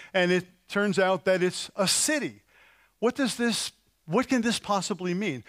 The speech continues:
Well, if you, if you'll recall, a number of weeks ago, we talked about this city of New Jerusalem. And I told you that it's, if, if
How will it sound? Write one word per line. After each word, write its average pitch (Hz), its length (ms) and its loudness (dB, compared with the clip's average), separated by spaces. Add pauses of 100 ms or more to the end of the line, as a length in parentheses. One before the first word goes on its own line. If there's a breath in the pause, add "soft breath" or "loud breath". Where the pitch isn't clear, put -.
(140 loud breath)
Well, 190 120 2
if 170 80 -2
you, 220 240 0
if 196 280 -2
you'll 196 220 0
recall, 175 640 -6 (320)
a 170 100 -2
number 175 240 0
of 156 60 -4
weeks 190 240 -8
ago, 139 240 -2 (220 soft breath)
we 202 120 0
talked 233 340 -2
about 147 380 -2
this - 400 -10
city 151 340 -4
of 120 120 -10
New 139 140 -8
Jerusalem. 135 580 -14 (400 loud breath)
And 175 100 2
I 185 80 4
told 226 240 0
you 208 120 -2
that 180 120 2
it's, - 260 -4 (260 loud breath)
if, 180 120 -2
if 180 200 -2